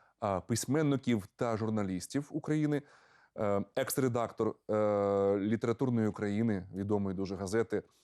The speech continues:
головний редактор видавничого центру фундації імені Івана Багряного, автор численних видань, українських видань у Сполучених Штатах Америки, Канаді, Німеччині, ем,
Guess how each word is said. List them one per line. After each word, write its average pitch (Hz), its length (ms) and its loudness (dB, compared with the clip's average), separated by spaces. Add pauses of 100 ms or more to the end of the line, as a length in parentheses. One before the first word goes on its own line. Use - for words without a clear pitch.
(380)
головний 127 420 0
редактор 139 400 0
видавничого 123 520 2
центру 127 400 0
фундації 113 920 0 (560)
імені 127 320 4
Івана 117 460 0
Багряного, 104 800 0 (840)
автор 160 440 0 (260)
численних 151 840 0
видань, 123 600 0
українських 123 600 0
видань 120 400 0
у 117 80 -2
Сполучених 127 460 -2
Штатах 117 320 -4
Америки, 113 640 -4
Канаді, 113 480 -2
Німеччині, 113 640 -2 (760)
ем, 107 720 2